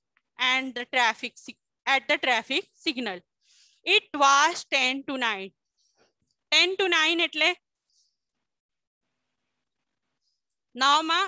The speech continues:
નવ વાગ્યામાં દસ મિનિટની અહીંયા મિનિટને કાંટા નવ પર હોય અને આવરનો કાંટો નવની તરફ, નાઇનની તરફ હોય. એટલે આઠ ને પચાસ.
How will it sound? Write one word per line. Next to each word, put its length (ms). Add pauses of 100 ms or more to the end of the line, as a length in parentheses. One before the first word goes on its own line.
(300)
નવ 200 (120)
વાગ્યામાં 600 (140)
દસ 240
મિનિટની 460 (1500)
અહીંયા 420
મિનિટને 460
કાંટા 460 (200)
નવ 240
પર 260
હોય 160 (360)
અને 420 (480)
આવરનો 460
કાંટો 520 (640)
નવની 420
તરફ, 300 (300)
નાઇનની 560 (480)
તરફ 300
હોય. 180
એટલે 800 (960)
આઠ 340
ને 280
પચાસ. 720